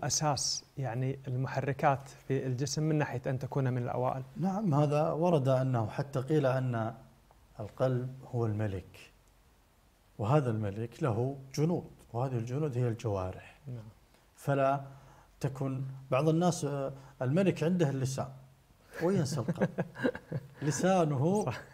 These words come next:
Speaker 2: هو الملك.
Speaker 1: لا حول ولا قوة إلا بالله.
Speaker 2: ولذلك هذا اللسان،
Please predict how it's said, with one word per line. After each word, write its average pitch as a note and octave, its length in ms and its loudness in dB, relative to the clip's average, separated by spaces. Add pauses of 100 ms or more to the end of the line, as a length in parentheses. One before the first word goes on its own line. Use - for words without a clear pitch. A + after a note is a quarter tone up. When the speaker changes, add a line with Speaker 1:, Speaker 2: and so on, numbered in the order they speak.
Speaker 2:
هو G3 120 6
الملك. C#3 580 0
Speaker 1:
لا B2+ 60 2
حول A#2+ 220 -6
ولا A2+ 80 -6
قوة A2+ 140 -8 (100)
إلا A#2+ 40 -8
بالله. A2 160 -8 (320)
Speaker 2:
ولذلك D3 1000 6 (680)
هذا A3 360 10
اللسان، A#2+ 520 4